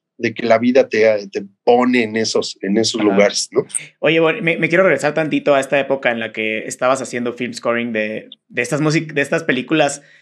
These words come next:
Speaker 2: pues, malérrimas, ¿no? En las que, pues, tú no
Speaker 1: Ujú.
Speaker 2: veías como este, pues, decías, "¿Qué, qué hago aquí?", ¿no? De alguna forma. Este,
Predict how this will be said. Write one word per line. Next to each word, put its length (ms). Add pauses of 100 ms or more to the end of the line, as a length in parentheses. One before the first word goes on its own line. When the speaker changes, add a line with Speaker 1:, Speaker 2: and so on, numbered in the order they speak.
(160)
Speaker 2:
pues, 160
malérrimas, 680
¿no? 280
En 100
las 140
que, 180
pues, 180
tú 120
no 60
Speaker 1:
Ujú. 100
Speaker 2:
veías 260
como 320
este, 560 (500)
pues, 120
decías, 320
"¿Qué, 340
qué 80
hago 140
aquí?", 260
¿no? 220
De 60
alguna 260
forma. 440 (320)
Este, 960